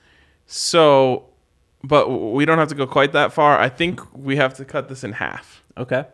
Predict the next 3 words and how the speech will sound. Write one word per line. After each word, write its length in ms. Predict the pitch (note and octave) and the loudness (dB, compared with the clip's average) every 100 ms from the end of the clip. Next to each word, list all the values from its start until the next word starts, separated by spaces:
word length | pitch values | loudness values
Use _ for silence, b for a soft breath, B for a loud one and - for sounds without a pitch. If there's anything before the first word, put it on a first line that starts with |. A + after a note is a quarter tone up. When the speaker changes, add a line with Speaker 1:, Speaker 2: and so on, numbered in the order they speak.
| _ b b b b | _ b b b b
Speaker 1:
So, 560 | - C#3 C3 B2+ A#2+ - _ _ _ _ _ _ _ _ _ _ _ _ _ _ _ | -6 0 2 2 -2 -8 _ _ _ _ _ _ _ _ _ _ _ _ _ _ _
let's 380 | B2+ C3 D3 - | -4 0 0 0
move. 460 | D3+ D3+ D3+ D3+ | -2 0 2 0